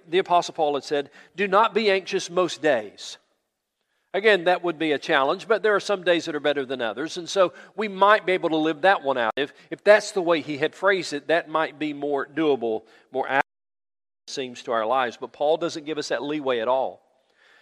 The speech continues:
Paul says, "Do not be anxious about anything." Nada, zilch, zero. Do not be anxious about anything. And literally, the, the, the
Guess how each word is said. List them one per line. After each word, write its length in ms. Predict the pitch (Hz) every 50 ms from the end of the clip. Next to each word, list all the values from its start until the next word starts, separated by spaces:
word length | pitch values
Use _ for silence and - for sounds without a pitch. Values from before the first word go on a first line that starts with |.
| _ _ _
Paul 200 | - 151 160 160
says, 200 | - 175 165 -
"Do 140 | - 156 151
not 240 | 156 160 180 175
be 160 | 165 180 175 160
anxious 380 | 143 139 - - 170 - -
about 360 | 156 139 139 135 135 135 - _ _ _ _ _ _ _ _ _ _ _ _ _ _ _ -
anything." 460 | 160 143 139 113 - 127 107 98 90 _ _ _ _ _ _ _ _ _ _ _ _ _ _ _ _ _ _ _ _ _ _ _ _ _ _ _ -
Nada, 480 | 135 147 143 143 123 98 98 92 95 - _ _ _ _ _
zilch, 800 | 127 120 117 147 156 135 107 92 - - - - - - - - - _ _ _ _ _ _ _ _ _ 127
zero. 520 | 117 117 156 160 147 127 123 113 98 98
Do 240 | 101 127 127 127 135 -
not 220 | 165 180 165 139
be 160 | 170 175 175
anxious 480 | 170 175 165 - - 180 156 - - - _ _ _ _ _ _ _ _ _ _ _
about 220 | 147 151 190 185 196
anything. 420 | 202 226 262 240 - - 101 92 _ _ _ _ _ _ _ _ _ _ _ _ _ _ _ _ _ _ _ _
And 100 | - 151
literally, 460 | 151 185 254 269 233 185 160 156 151 143
the, 200 | 143 151 139 - 135
the, 200 | 139 151 143 - 147
the 120 | - 151